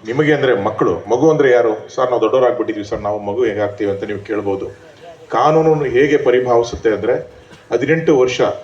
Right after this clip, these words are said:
ಒಳಗಿನ ಎಲ್ಲರನ್ನೂ ಕೂಡ ಮಗು ಅಂತ ಕರೆಯುತ್ತೆ. So, ಅಂತಹ ಮಕ್ಕಳು ಏನು ಅವರ ಮೇಲೆ ಆಗ್ತಕ್ಕಂತಹ ದೌರ್ಜನ್ಯಗಳು ಮತ್ತು ಅವರ ಹಕ್ಕುಗಳನ್ನ ಕಸಿದುಕೊಳ್ತಕ್ಕಂತಹ ಕೆಲವು ಪ್ರಯತ್ನಗಳನ್ನ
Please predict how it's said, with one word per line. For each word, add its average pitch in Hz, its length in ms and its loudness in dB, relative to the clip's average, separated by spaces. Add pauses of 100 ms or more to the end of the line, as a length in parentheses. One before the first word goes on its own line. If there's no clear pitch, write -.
(140)
ಒಳಗಿನ 120 300 0
ಎಲ್ಲರನ್ನೂ 123 480 2
ಕೂಡ 117 160 0
ಮಗು 113 360 0
ಅಂತ 110 160 -6
ಕರೆಯುತ್ತೆ. 95 580 -6 (680)
So, 135 320 2
ಅಂತಹ 160 360 0
ಮಕ್ಕಳು - 600 0 (760)
ಏನು 160 180 2
ಅವರ 135 180 2
ಮೇಲೆ 135 200 2
ಆಗ್ತಕ್ಕಂತಹ 120 600 -2
ದೌರ್ಜನ್ಯಗಳು 120 680 2
ಮತ್ತು 101 480 -2 (520)
ಅವರ - 200 2
ಹಕ್ಕುಗಳನ್ನ 151 600 2
ಕಸಿದುಕೊಳ್ತಕ್ಕಂತಹ 123 1200 -2
ಕೆಲವು 110 300 0
ಪ್ರಯತ್ನಗಳನ್ನ 110 680 -2